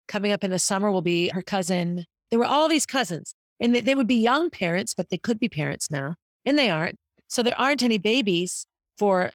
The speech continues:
Jack to play with that he's related to, other than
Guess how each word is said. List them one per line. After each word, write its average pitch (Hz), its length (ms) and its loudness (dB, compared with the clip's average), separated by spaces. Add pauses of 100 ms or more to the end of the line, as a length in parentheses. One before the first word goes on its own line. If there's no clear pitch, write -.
Jack 208 240 2
to 190 80 -4
play 220 220 0
with 202 120 2
that 170 100 0
he's 160 180 -2
related 214 320 0
to, 147 220 -4 (400)
other 285 240 4
than 175 500 2